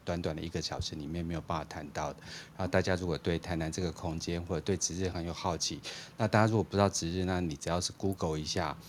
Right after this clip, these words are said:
就是“值日”两个字经，然后你就可以看到这个 location。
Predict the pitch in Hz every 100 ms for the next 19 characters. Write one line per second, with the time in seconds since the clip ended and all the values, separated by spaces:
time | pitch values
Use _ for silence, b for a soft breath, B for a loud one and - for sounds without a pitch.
0 | B - - - 87 - 160 170 202 104
1 | 131 139 - 160 - - 80 82 - 85
2 | 82 78 90 85 82 69 95 80 78 80
3 | 76 69 - 78 76 78